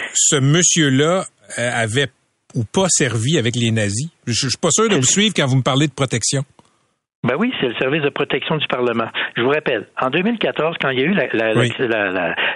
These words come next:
Speaker 2: la, la, l'envahissement, là, le, le, le type
Speaker 1: Oui.
Speaker 2: qui est rentré au Parlement.
Speaker 1: L'attentat, là, oui.
Speaker 2: Voilà. Donc, c'est Andrew Scheer qui était président de la Chambre, qui a mis sur pied un comité pour faire, pour reviser tout ça. Et la conclusion de ça, ça a été de créer un service de protection du Parlement qui, lui, relève du gouvernement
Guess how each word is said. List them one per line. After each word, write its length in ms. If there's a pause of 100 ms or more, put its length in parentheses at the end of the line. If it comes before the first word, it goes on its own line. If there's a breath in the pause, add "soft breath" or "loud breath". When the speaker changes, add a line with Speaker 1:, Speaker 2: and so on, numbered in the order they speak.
Speaker 2:
la, 180
la, 160
l'envahissement, 560
là, 120
le, 180
le, 120
le 160
type 40
Speaker 1:
Oui. 140
Speaker 2:
qui 80
est 40
rentré 240
au 40
Parlement. 240
Speaker 1:
L'attentat, 380
là, 100 (260)
oui. 120 (260)
Speaker 2:
Voilà. 280 (100)
Donc, 380
c'est 80
Andrew 180
Scheer 160
qui 140
était 40
président 300
de 60
la 100
Chambre, 320
qui 80
a 20
mis 140
sur 160
pied 140
un 40
comité 300
pour 240
faire, 240 (140)
pour 180
reviser 400
tout 140 (100)
ça. 160 (400 loud breath)
Et 280
la 140
conclusion 460
de 240
ça, 80 (100)
ça 60
a 40
été 180
de 80
créer 240
un 180
service 380
de 80
protection 500
du 120
Parlement 560 (280 loud breath)
qui, 140
lui, 180
relève 440
du 100
gouvernement 640